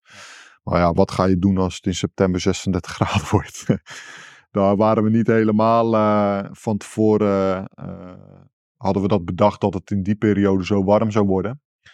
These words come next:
Speaker 2: Ik denk dat we daar heel goed op, op hebben ingespeeld. Eh, we hadden een climate control binnen. We hebben een hitteplan gemaakt. Eh,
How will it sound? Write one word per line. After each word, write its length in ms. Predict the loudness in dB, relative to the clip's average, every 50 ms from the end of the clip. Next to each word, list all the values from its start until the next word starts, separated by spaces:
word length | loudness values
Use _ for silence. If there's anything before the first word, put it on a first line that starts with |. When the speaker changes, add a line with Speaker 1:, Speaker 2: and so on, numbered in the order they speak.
| _ _ _ _ _ _ _ _ _ _ _
Speaker 2:
Ik 160 | -8 -4 0
denk 160 | 2 2 2 2
dat 80 | 2
we 60 | 4 4
daar 140 | 4 4
heel 140 | 4 2 0
goed 180 | -2 -4 -6 -4
op, 120 | 0 0
op 260 | 0 0 0 -2 0
hebben 260 | 0 0 2 2 0 0
ingespeeld. 500 | -2 -4 -8 -4 0 0 0 0 0 0
Eh, 160 | -2 0 0
we 100 | 0 0
hadden 380 | 0 0 0 0 0 2 0
een 80 | 0 0
climate 340 | 2 2 2 2 2 -2 -4
control 360 | -6 -8 -4 0 2 2 2
binnen. 440 | 2 2 0 2 0 0 0 0 2
We 60 | 2
hebben 200 | 2 2 2 0
een 200 | 0 0 2 2
hitteplan 520 | 2 2 0 0 -4 _ 0 0 0 0 -2
gemaakt. 540 | -2 0 2 2 2 2 0 -2 _ -6 -4
Eh, 80 | -2